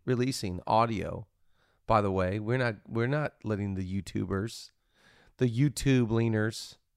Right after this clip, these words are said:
they, they can't see us today. It's a day not to be seen.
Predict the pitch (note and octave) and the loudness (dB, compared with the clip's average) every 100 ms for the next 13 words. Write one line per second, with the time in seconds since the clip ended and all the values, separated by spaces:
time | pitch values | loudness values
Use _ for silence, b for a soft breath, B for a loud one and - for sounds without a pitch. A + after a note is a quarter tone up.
0 | _ _ _ _ _ - C#3 - D#3+ - | _ _ _ _ _ -8 -8 0 0 2
1 | C#3 A#2+ - A2+ G#2 A2 G#2+ B2 D3+ E3+ | 0 0 -2 -4 -4 -2 0 0 0 0
2 | D3 G3 G3+ F3 F3 D#3 C3+ A#2+ C#3+ A#2+ | 4 4 8 6 6 4 0 0 -2 -4
3 | - | -6